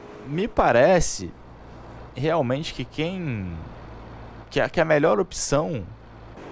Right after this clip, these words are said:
pra você jogar esses jogos aqui, esse jogo aqui no caso, né, é quem tem o, quem tem o Game Pass, cara. A Microsoft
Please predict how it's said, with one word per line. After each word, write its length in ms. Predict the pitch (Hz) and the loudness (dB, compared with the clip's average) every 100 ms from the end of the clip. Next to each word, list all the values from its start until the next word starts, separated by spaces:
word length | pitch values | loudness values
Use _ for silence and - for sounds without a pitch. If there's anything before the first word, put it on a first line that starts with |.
| - - - - | -16 -16 -14 -4
pra 100 | 113 | 0
você 320 | 110 110 - 113 | 0 0 -4 -2
jogar 720 | 113 107 107 104 101 95 65 | 0 2 4 6 6 4 0
esses 280 | 110 - 107 | -6 -6 0
jogos 340 | 104 101 95 | 0 0 -6
aqui, 220 | 95 - | -6 -2
esse 240 | 196 - 110 | 0 0 0
jogo 260 | 104 92 | -2 -2
aqui 260 | 85 - 92 | -6 -6 -6
no 80 | 85 | -4
caso, 460 | - 95 85 90 | 0 2 2 -4
né, 160 | 87 87 - - - - - - | -8 -8 -10 -16 -18 -18 -16 -6
é 80 | - | -6
quem 180 | - 208 | -6 -6
tem 240 | 190 196 | -6 -6
o, 140 | 196 | -8
quem 180 | 196 190 | -10 -10
tem 140 | 196 185 | -8 -8
o 20 | |
Game 200 | 185 - | -8 -4
Pass, 340 | - 139 147 | 0 0 0
cara. 320 | - 78 76 - - - - - - - - - - - - - | -4 -6 -6 -12 -14 -12 -12 -12 -12 -12 -12 -14 -12 -12 -12 -6
A 80 | 135 | -2
Microsoft 640 | 143 147 147 151 170 - | 0 -2 -2 -2 -2 -4